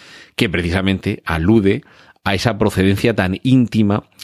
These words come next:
de lo que se canta, y, o, o de la música de, que pertenece a este estilo. La historia me parece más que atractiva. Un, un músico que en un momento, mm, parece que de bastante éxito, con una muy buena noticia, y que tiene que ver con su pasión por la música, fallece.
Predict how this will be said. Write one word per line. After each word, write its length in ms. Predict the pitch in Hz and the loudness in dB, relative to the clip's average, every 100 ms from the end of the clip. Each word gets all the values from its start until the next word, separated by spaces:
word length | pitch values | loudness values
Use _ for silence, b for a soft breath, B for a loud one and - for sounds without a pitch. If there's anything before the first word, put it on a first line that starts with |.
| - | -10
de 160 | 90 101 | -2 0
lo 100 | 101 | 0
que 100 | 87 | -2
se 160 | - | -4
canta, 500 | 73 95 78 - 73 - | -4 -4 -4 -8 -12 -10
y, 140 | 85 76 | -8 -6
o, 80 | |
o 380 | 78 76 78 73 | -4 -6 -6 -4
de 100 | 78 | -2
la 120 | 76 | 0
música 460 | 85 107 - - - | 0 -2 -2 -8 -10
de, 540 | - 71 62 55 50 50 | -8 -8 -6 -8 -12 -12
que 100 | - | -6
pertenece 400 | 85 80 87 85 - | -2 0 0 0 -2
a 100 | 87 | -4
este 180 | - 76 | -4 -6
estilo. 420 | - 78 78 73 B B B B B B | -6 -8 -8 -10 B B B B B B
La 160 | 101 | 0
historia 360 | 107 - 139 156 | 0 0 0 2
me 120 | 165 | 2
parece 260 | 135 123 147 | 2 2 2
más 160 | 127 | 0
que 100 | - | -2
atractiva. 560 | 98 80 - 135 147 101 | -4 -4 -4 0 2 2
Un, 300 | 98 95 92 | 2 2 0
un 140 | 95 98 | 0 4
músico 420 | 131 151 180 185 | 4 2 0 2
que 60 | |
en 80 | 110 | 2
un 60 | 101 | 2
momento, 640 | 101 117 127 110 92 78 - | 2 2 2 2 0 -2 -10
mm, 260 | 78 80 82 | -14 -12 -6
parece 320 | 90 - 127 | -4 -2 0
que 80 | 104 | 2
de 80 | |
bastante 420 | 92 82 87 82 123 | 0 -2 -4 -2 0
éxito, 280 | 165 131 | 0 -2
con 100 | 98 | -2
una 300 | 90 90 90 | -2 -2 -2
muy 220 | 90 110 123 | 2 2 4
buena 220 | 104 104 | 2 2
noticia, 520 | 107 139 143 175 240 B B B B B | 2 0 0 0 0 B B B B B
y 60 | - | -8
que 140 | - | -4
tiene 160 | 80 90 | -2 0
que 60 | |
ver 140 | 92 123 | 0 0
con 120 | 113 | 0
su 80 | 92 | -2
pasión 220 | 82 87 | -2 -2
por 100 | 120 | 0
la 80 | 127 | 2
música, 420 | 139 156 175 - _ _ _ | 2 -2 -6 -6 _ _ _
fallece. 640 | - - 90 95 - 98 | -12 -6 -2 -2 -4 -8